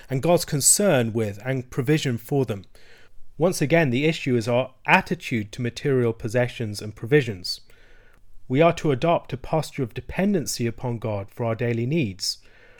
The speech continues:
Worry is far more likely to diminish our life than to extend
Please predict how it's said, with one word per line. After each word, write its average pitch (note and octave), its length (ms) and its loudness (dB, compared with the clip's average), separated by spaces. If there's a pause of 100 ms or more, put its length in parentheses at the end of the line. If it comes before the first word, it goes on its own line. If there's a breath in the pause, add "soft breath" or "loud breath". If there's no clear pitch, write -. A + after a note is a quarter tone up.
(100)
Worry D#3+ 380 4
is B2 140 -2
far F3+ 420 2
more D#3+ 240 0
likely C3 480 -2
to - 140 -12
diminish A#2 500 0
our A2 180 -6
life F#2+ 440 -12 (180)
than A2 140 -4
to A#2+ 160 -8
extend A#2 640 -2